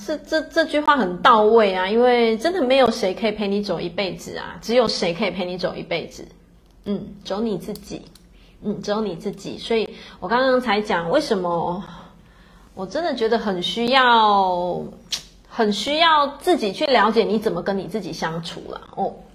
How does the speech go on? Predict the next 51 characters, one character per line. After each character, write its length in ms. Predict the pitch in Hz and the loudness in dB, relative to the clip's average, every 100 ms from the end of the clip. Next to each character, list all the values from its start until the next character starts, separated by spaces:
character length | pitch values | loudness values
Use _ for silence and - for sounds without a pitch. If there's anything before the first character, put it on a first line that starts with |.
| - - - - | -20 -20 -20 -12
你 100 | - | -4
知 80 | 208 | 0
道 120 | 247 | 2
有 160 | 240 214 | 4 4
一 20 | |
些 160 | 233 233 | 4 2
人 180 | 185 | 0
其 120 | 170 196 | -4 -2
实 100 | 208 | -2
很 140 | 170 | 0
怕 180 | 165 202 | -2 -2
孤 240 | 202 170 170 | -2 -6 -4
单 220 | 180 170 156 | -6 -6 -8
哦， 200 | 175 175 - - - - - | -12 -14 -18 -20 -20 -20 -16
有 100 | - | -6
一 40 | 233 | -2
些 100 | 277 | 0
人 160 | 214 | 0
其 140 | 175 196 | -2 -4
实 100 | 202 | -4
他 180 | 214 226 | -2 0
没 280 | 214 196 | 2 0
有 120 | 214 185 | 0 -2
办 320 | - 262 214 | 2 2 2
法， 380 | 208 180 147 - - - - - - - - | 0 -2 -4 -10 -16 -20 -20 -20 -20 -20 -4
他 160 | 330 | 0
是 100 | 339 | 2
没 120 | 330 | 4
有 60 | 277 | 4
办 160 | 240 302 | 4 4
法 120 | - | 4
一 80 | 233 | 4
个 100 | 226 | 4
人 180 | 185 190 | 4 2
做 240 | 277 254 | 4 6
一 40 | 240 | 6
些 160 | 226 | 2
什 140 | 214 170 | 2 -2
么 80 | |
事 160 | 170 214 | -4 -6
情， 320 | 208 - 165 | -6 -6 -6
就 100 | 175 | -4
是 140 | 226 233 | -4 -4
他， 240 | 226 208 | -2 -4
他， 220 | 208 214 | -2 -6
他 180 | 220 233 | -4 -4
是 140 | 233 | -4
可 100 | - | -6
能 240 | 190 165 170 | -6 -4 -4
会 180 | 214 208 | -4 -2
很， 240 | 196 156 | -2 -4